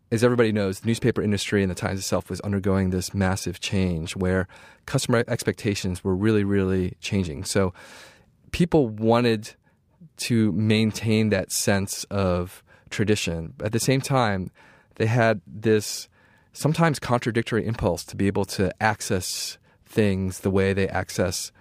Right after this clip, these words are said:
content through Google or they access content, you know, through blogs and so forth. And again, it's not necessarily easily reconcilable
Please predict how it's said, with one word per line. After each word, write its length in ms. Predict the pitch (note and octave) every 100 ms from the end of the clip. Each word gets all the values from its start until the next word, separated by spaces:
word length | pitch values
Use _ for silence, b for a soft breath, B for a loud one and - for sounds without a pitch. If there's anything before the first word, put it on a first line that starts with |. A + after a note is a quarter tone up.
| b b _ _
content 340 | - A2 - -
through 120 | F#2
Google 300 | - B2 G#2
or 180 | D#2+ E2
they 120 | F2+
access 420 | E2+ F#2+ - F2
content, 480 | - G2 F#2+ G#2+ - - B B B B -
you 140 | A2
know, 200 | F2+ E2+ -
through 180 | - F#2+
blogs 500 | F#2+ A#2+ F#2+ E2 -
and 100 | -
so 140 | -
forth. 360 | - B1+ - - _ b b b b -
And 500 | A2 G#2+ G#2 G#2 - - _ -
again, 280 | B2 C#3 G#2+
it's 200 | G2 - -
not 200 | A#2+ C3
necessarily 580 | C3+ - - A#2+ A2 G2+ - _
easily 520 | A#2+ A2+ A2+ A2 G#2 - _ b b b b _ -
reconcilable 960 | G#2 A2 - G2+ G2+ G2 G2 F#2 F#2+